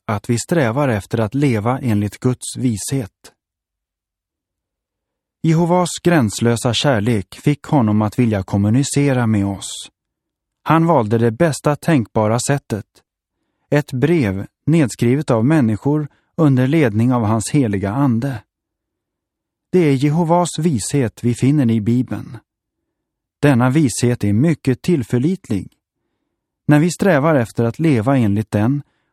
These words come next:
och när vi talar med andra om den, dras vi helt naturligt närmare vår allvise Gud. I nästa kapitel ska vi behandla ännu ett exempel på Jehovas framsynta vishet, hans förmåga att förutsäga framtiden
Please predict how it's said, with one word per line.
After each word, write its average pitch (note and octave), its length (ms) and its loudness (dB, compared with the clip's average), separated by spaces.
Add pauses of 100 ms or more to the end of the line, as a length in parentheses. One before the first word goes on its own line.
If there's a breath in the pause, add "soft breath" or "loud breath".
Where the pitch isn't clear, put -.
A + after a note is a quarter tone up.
(100)
och C#3 120 4
när B2 120 4
vi A#2 140 2
talar A#2 360 2
med B2 240 2
andra D#3 300 2
om C3 200 4
den, C3 300 0 (540)
dras E3 340 2
vi C3+ 100 2
helt F3+ 360 -2
naturligt B2 640 0
närmare A2+ 600 2
vår G#2 180 -2
allvise G2+ 680 -2
Gud. G#2 420 -6 (1500)
I B2+ 140 4
nästa B2+ 320 0
kapitel E3+ 640 0
ska - 180 -4
vi C3 120 2
behandla B2 520 2
ännu E3+ 400 0
ett - 160 -4
exempel A2 580 -2
på A2+ 160 -2
Jehovas A2 500 -2
framsynta G2+ 680 -2
vishet, A#2 720 -6 (640)
hans A2 280 -2
förmåga D3+ 540 0
att B2+ 220 -4
förutsäga D3 840 -2
framtiden B2 840 -2